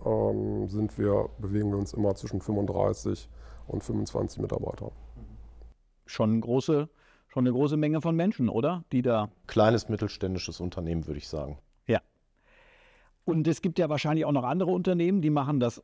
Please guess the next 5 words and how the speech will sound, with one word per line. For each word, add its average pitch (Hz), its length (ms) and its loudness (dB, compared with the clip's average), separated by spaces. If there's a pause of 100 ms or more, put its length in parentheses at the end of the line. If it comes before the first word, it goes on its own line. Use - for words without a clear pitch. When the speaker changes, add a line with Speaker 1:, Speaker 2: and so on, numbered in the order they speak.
(100)
Speaker 2:
auch, 156 360 2
was 160 300 0
ihr 175 180 4
macht. 185 600 -2
Wenn 143 560 2